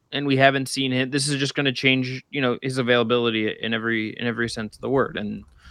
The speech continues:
I mean, even if he's gonna play, a hamstring is gonna hamper what, what Isaac kinda is, like, in terms of his motor, in terms of his ability. And, like, you would think he would be a guy that the Cavs would be like,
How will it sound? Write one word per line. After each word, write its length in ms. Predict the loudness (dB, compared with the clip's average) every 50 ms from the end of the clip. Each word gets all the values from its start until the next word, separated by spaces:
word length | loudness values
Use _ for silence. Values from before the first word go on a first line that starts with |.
| -20 -20 -20 -20 -20 -20 -20 -16 -12 -12 -12 -12 -12 -18 -10 -2 0
I 60 | 4
mean, 140 | 6 6 6
even 200 | 6 6 6 6
if 80 | 6
he's 300 | 6 4 2 2 2 -2 _ _ _ 4
gonna 180 | 6 6 6
play, 440 | 4 6 8 10 12 12 12 10 8
a 120 | 6 4
hamstring 460 | 4 6 4 4 4 2 0 -2 -2 0
is 80 | 0
gonna 160 | 2 4 4
hamper 400 | 4 6 4 4 4 4 2 2
what, 220 | 4 4 2 0 _
what 160 | 0 2 4
Isaac 380 | 6 8 8 6 6 4 0 -2
kinda 280 | -2 -2 -2 -2 -2 -6 -10 _ _ -2
is, 360 | 0 0 0 0 -2 -6 -6
like, 120 | -6 -6
in 100 | -6 -4
terms 220 | -4 -4 -2 -2 -2
of 40 |
his 140 | -2 0 4
motor, 340 | 6 8 8 10 8 8 6
in 60 | 6 4
terms 280 | 2 -2 -2 -2 -4
of 40 | -2
his 300 | -2 0 0 -2 -4 -8 _ -18 -20 -20 -20 -18 -10 -2
ability. 340 | 4 6 8 8 10 10 10
And, 60 | 10
like, 160 | 8 6 4
you 80 | 6 4
would 160 | 4 4 4
think 220 | 6 4 4 4
he 100 | 6 8
would 100 | 8 8
be 120 | 10 10 8
a 40 | 8
guy 240 | 8 6 6 6
that 120 | 4 2 0
the 100 | -4 -2
Cavs 320 | 0 2 2 2 2 0
would 100 | -4 -4
be 140 | -2 0 4
like, 400 | 4 6 4 4 2 -4 -12 -18